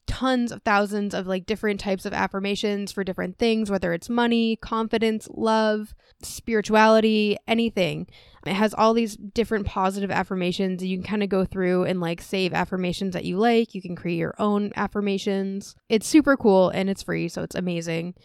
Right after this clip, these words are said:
And so there's a couple little facts in here about the subconscious and how it works. And I'm just gonna read them to you. This is actually straight off the app. The app actually has a little thing at the bottom that describes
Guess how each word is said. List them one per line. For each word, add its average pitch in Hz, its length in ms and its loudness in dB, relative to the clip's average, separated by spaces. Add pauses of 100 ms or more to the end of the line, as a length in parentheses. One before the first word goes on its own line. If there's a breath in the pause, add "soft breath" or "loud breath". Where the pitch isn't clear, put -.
(440 soft breath)
And 208 480 0 (420)
so 226 440 4
there's 226 200 4
a 254 60 -2
couple 392 600 2
little 254 260 2
facts 196 460 -2
in 185 140 -2
here 180 200 0
about 170 240 0
the 180 80 -6
subconscious 175 1000 -4 (340)
and 190 380 0
how 196 300 4
it - 120 0
works. - 640 -2
And 202 640 2 (220)
I'm 220 140 0
just 285 160 0
gonna 330 160 0
read 170 200 -2
them 190 120 -6
to 208 100 -4
you. 196 80 0
This 226 180 0
is 320 80 -2
actually 285 220 0
straight 190 360 -4
off 185 260 0
the 170 160 -6
app. 160 340 -4 (420 soft breath)
The 185 220 0
app 214 220 2
actually 202 260 0
has 196 180 -2
a 190 60 -4
little 185 240 0
thing 190 140 -2
at 185 80 -4
the 175 80 -8
bottom 170 260 -4
that 165 100 -6
describes 165 800 -4